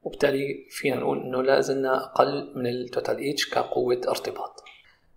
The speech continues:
من الأمثلة على ال seven generation عنا البوند force من توكوياما. ال-، الشركة طبعًا تدعي بأنه نحن حكينا إنه تطوير بوند بعبوة واحدة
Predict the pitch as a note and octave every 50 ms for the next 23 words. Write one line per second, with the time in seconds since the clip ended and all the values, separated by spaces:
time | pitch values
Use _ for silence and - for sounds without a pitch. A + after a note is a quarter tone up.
0 | - - - - - - - C#3+ C#3 C#3 C3+ - - B3+ D4 - - A3+ F3+ D3+
1 | C#3 C#3+ C3+ - - - C3+ B2+ C3 C3 C3 B2+ - - F3+ E3+ C#3+ A#2+ A#2+ A#2
2 | A2+ D3+ D#3+ D3+ - - D3 - A#2+ C3 B2+ A#2+ A2+ - - A#2+ A#2 A#2 B2+ C3
3 | B2+ - - - C#3 D#3 D#3 - - A#2+ - - - A#2+ A2+ - - - - -
4 | - - _ - - - - - - - - - - - - - C3 B2 A#2+ A#2+
5 | A#2+ B2 B2 A#2+ A#2 A#2 A#2+ A#2 - - - - - A3+ A3+ - G3+ F#3+ G3 F#3+
6 | G3 F#3+ D#3 C#3+ C#3 D3 C#3+ - E3+ E3 D#3+ D3 C#3 C#3+ C#3+ C#3 C3 C3+ C#3 C3+
7 | C3 B2+ B2+ B2 B2+ - _ _ _ _ _ _ _ _ - _ _ _ _ -
8 | - - - - - - - - E3+ E3 D3+ D3 C3 B2 - D3 - - - E3
9 | F3+ F#3 E3+ F3+ - D#3+ E3+ D#3 C3+ C3 - C#3 D3+ D#3 D3+ C#3+ D3+ D#3+ - -
10 | - C3+ C#3+ C#3+